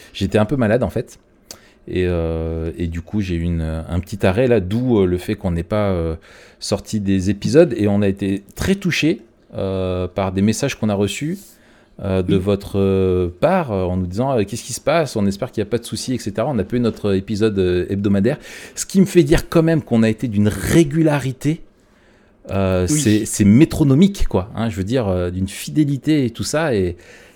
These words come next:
Speaker 1: et, euh, et, et donc, désolé de ne pas avoir pu, euh, sortir notre, nos épisodes. Euh, je sais pas du coup combien de, de, de temps, de semaines, de, de trous on a eu là dans, dans les parutions. Mais, euh, mais voilà, du coup, en fait, Matt, t'aurais pu en faire quelques épisodes tout seul,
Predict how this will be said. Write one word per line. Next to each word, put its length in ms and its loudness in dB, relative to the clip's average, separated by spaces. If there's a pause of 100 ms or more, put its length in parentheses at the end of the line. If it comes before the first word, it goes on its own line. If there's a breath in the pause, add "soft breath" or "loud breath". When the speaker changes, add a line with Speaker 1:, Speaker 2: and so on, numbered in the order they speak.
Speaker 1:
et, 200 -2
euh, 500 0
et, 360 -2
et 40 -4
donc, 220 -2
désolé 320 6
de 100 0
ne 60 -2
pas 100 4
avoir 200 0
pu, 260 2
euh, 340 2
sortir 460 -2
notre, 320 0
nos 160 2
épisodes. 520 2
Euh, 260 2 (680 loud breath)
je 200 -2
sais 160 -2
pas 120 2
du 140 -4
coup 140 -8
combien 240 0
de, 240 -6
de, 200 -4
de 140 -2
temps, 320 0
de 80 0
semaines, 320 0
de, 100 -2
de 160 -4
trous 280 -4
on 100 0
a 60 2
eu 160 2
là 120 0
dans, 240 -2
dans 140 -2
les 80 -2
parutions. 460 -4 (760 loud breath)
Mais, 260 -2
euh, 300 -4 (1300)
mais 280 4
voilà, 300 4
du 160 -4
coup, 200 -2
en 80 4
fait, 200 4
Matt, 140 2
t'aurais 180 2
pu 140 -2
en 80 2
faire 180 -2
quelques 360 0
épisodes 340 -4
tout 120 -6
seul, 240 -2